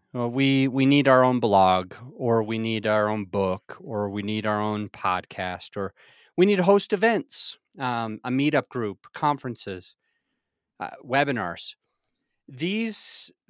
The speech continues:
these things where we're adding value to others, where we're getting in front of them and staying in front of them for a long period of time,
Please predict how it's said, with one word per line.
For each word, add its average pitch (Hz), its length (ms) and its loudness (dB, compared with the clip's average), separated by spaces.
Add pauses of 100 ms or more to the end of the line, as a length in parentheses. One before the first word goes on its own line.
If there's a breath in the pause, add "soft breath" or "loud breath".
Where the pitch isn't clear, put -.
(140)
these 208 320 -4
things 165 420 -2
where 143 120 -2
we're 135 180 -4
adding 147 360 0
value 131 380 2
to 123 140 -2
others, 113 420 -2
where 117 200 -4
we're 113 220 -6
getting 139 340 0
in 165 100 0
front 151 240 -2
of 131 60 -12
them 139 200 -4
and 120 100 -6
staying 143 320 -2
in 139 100 -2
front 123 220 -2
of 110 60 -10
them 113 360 -8 (300)
for 117 460 0
a 113 80 -6
long 117 260 -2
period 123 220 -2
of 110 80 -10
time, 104 380 -4